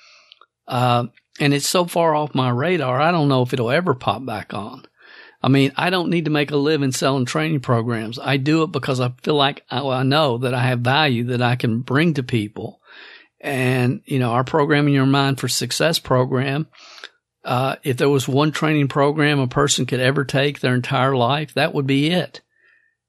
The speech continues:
That would be it. Programming your mind dot com. That, that would be it. I mean, the value that that's brought to people, the people that are now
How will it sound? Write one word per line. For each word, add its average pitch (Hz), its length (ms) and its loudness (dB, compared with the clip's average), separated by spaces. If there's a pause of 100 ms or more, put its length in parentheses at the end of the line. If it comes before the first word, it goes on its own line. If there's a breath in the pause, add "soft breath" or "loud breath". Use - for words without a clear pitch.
That 151 220 0
would 165 140 -2
be 156 220 2
it. 180 180 -4
Programming 147 440 2
your 156 100 2
mind 156 260 2
dot 151 220 0
com. 147 340 0
That, 131 300 -2
that 143 320 -2
would 151 240 0
be 156 340 0
it. - 240 -6 (480 loud breath)
I 127 100 0
mean, 139 340 2
the 117 80 0
value 139 500 0
that 127 120 -6
that's 143 240 -2
brought 139 360 0
to 143 100 -6
people, 113 460 -2
the 117 120 -4
people 151 420 -2
that 123 200 -2
are 123 80 -2
now 131 520 0